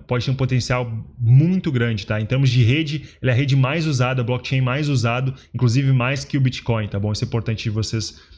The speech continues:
fizerem conta, tá, pessoal? Então, pra mim aqui é o seguinte, já tá aqui o Bitcoin, né, buscando uma nova, nova fase aqui, tá, no gráfico. A gente vai tirar esse gráfico aqui agora, a gente rompeu esse,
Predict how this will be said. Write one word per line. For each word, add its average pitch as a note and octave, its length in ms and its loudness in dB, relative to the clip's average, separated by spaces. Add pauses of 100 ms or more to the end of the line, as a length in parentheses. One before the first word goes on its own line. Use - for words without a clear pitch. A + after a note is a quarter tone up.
fizerem A#2+ 240 -2
conta, G#2 280 -6
tá, G#2+ 140 -6
pessoal? G#2 380 -6 (260)
Então, C#3 180 2
pra G#3 140 -2
mim G3 140 -2
aqui - 200 -4
é - 20 2
o D#3+ 40 -2
seguinte, C#3+ 340 -2
já B2+ 140 0
tá D#3+ 140 -2
aqui F3 380 -6 (220)
o - 60 0
Bitcoin, D#3 480 -2
né, C#3+ 260 -2 (140)
buscando D3 440 0
uma D3+ 200 -2
nova, D3 560 -2
nova C#3 320 -2
fase D3 400 -2
aqui, D3 180 -2
tá, C3 140 -2
no B2 80 -2
gráfico. B2 340 -2
A C3+ 40 0
gente C3 80 -4
vai B2 80 0
tirar B2 160 0
esse B2+ 120 -6
gráfico B2+ 240 -2
aqui B2 120 -4
agora, A#2+ 240 -2
a - 20 -2
gente - 80 -10
rompeu C3 380 0
esse, - 280 -4